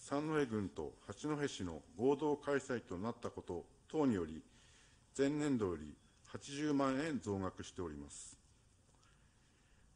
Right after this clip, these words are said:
十九節、扶助費の要保護及び準要保護児童就学援助費四百四十七万七千円は、経済的に就学困難な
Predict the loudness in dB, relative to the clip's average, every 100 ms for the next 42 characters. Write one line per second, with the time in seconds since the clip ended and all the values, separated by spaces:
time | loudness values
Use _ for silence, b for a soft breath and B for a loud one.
0 | -8 0 0 0 0 0 0 -4 -8 -12
1 | -8 -4 -2 -2 -4 -6 -12 b b b
2 | 0 2 2 2 4 4 2 0 -6 -4
3 | 0 2 4 2 2 0 2 0 -2 -10
4 | 0 2 2 0 0 0 0 -2 -4 -2
5 | 0 2 2 -4 -12 -16 B B B -4
6 | 0 2 2 -2 -4 -2 2 2 2 0
7 | 0 0 2 2 0 -2 -4 -6 -6 -6
8 | -8 -8 -14 B B B B B B -4
9 | 0 4 4 4 -2 0 2 2 0 0
10 | 2 0 -2 2 4 4 2 -2